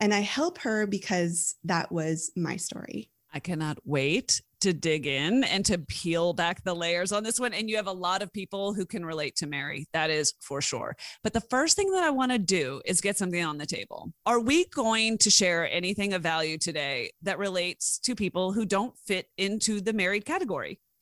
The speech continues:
Speaker 1: Absolutely. What I like to say is that I just specialize in one area. So I specialize in helping women who are married to men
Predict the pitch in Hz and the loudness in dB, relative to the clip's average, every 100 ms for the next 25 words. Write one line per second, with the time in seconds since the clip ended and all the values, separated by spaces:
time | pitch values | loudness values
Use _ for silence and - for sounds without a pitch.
0 | - - 294 302 - 277 254 240 196 165 | -10 -2 0 0 0 0 0 0 2 2
1 | 160 165 220 147 247 302 285 277 - 202 | 0 0 0 2 2 0 -2 -4 0 2
2 | 190 185 202 190 - 208 233 262 - - | 2 0 -2 -2 0 0 0 -4 -6 -2
3 | 202 - 202 180 165 160 170 - 185 185 | -2 0 -2 2 2 2 0 -4 -2 0
4 | 175 165 160 156 147 143 - - - - | 2 2 0 -2 -4 -4 -4 -6 -6 0
5 | 202 190 196 196 196 - 247 269 254 226 | 2 2 2 0 -2 -2 -2 0 0 2
6 | 208 202 - 196 185 175 170 165 165 - | 2 0 -2 -4 -4 -2 0 2 0 0
7 | 202 220 269 285 294 233 202 185 180 190 | 4 4 6 4 2 0 0 0 0 0
8 | 220 - 254 180 151 160 | -2 0 2 2 2 0